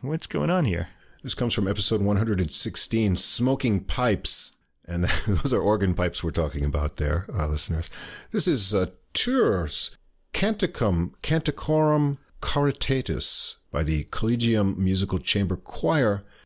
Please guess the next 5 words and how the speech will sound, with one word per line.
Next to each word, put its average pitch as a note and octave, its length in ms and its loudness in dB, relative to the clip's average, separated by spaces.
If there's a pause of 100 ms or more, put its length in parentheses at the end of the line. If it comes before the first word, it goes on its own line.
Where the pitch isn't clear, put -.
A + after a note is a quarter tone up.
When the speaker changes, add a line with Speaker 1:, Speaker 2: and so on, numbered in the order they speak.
(180)
Speaker 2:
Endrik C3+ 540 0
Uxverav. D#2 960 0 (260)
And D#2 440 -2 (180)
this G2+ 180 0
is E2 320 0